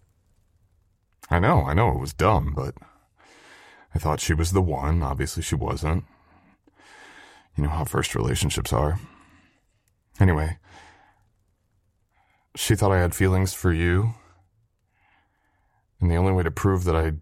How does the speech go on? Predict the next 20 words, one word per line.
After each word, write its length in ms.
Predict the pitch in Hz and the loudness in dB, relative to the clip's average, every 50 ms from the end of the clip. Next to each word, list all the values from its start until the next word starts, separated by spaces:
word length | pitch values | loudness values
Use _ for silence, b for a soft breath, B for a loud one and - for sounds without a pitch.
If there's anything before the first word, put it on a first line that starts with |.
| - - | -4 0
didn't 460 | 101 113 117 107 92 107 113 - - | 0 2 2 2 0 0 -2 -2 -4
was 260 | 76 78 78 - - | -4 -4 -4 -6 -8
to 380 | - - 82 73 69 69 71 73 - | -6 -4 -2 -2 -2 -4 -6 -8 -6
cool 280 | - - 90 90 90 | -2 0 0 2 2
off 200 | 82 80 80 - | 2 2 0 0
contact. 720 | - - 87 87 87 85 - 78 - - - - - - - - b b b b b b b _ _ _ _ _ _ _ _ _ _ _ _ _ _ _ _ _ _ _ _ _ _ _ _ _ _ _ _ _ _ _ _ _ _ _ _ _ _ _ _ _ _ _ _ _ _ _ _ _ _ _ _ _ _ _ _ _ _ - | 0 0 2 2 2 0 -2 -4 -6 -6 -8 -10 -14 -18 -20 -20 b b b b b b b _ _ _ _ _ _ _ _ _ _ _ _ _ _ _ _ _ _ _ _ _ _ _ _ _ _ _ _ _ _ _ _ _ _ _ _ _ _ _ _ _ _ _ _ _ _ _ _ _ _ _ _ _ _ _ _ _ _ 0
Luckily, 360 | 90 87 - 76 78 76 73 | 2 2 2 2 0 0 0
you 100 | 76 71 | 0 -2
were 100 | 71 71 | -2 -4
so 160 | - - 62 | -4 -4 -2
busy 240 | 71 73 73 71 65 | -2 -2 -2 -2 -4
with 140 | 64 69 - | -6 -6 -8
school, 460 | - - - 69 82 82 78 73 67 | -10 -8 -4 -2 0 0 2 0 0
I 100 | 64 67 | -2 -2
didn't 360 | 78 73 76 69 64 - - _ - | -2 -2 -4 -4 -6 -8 -10 _ -12
have 200 | - 71 - - | -10 -10 -8 -8
to 80 | - 60 | -6 -6
do 200 | 69 73 73 69 | -4 -4 -4 -4
a 20 | |
lot. 360 | - - - 69 73 76 - | -4 -4 -4 -2 -4 -4 -6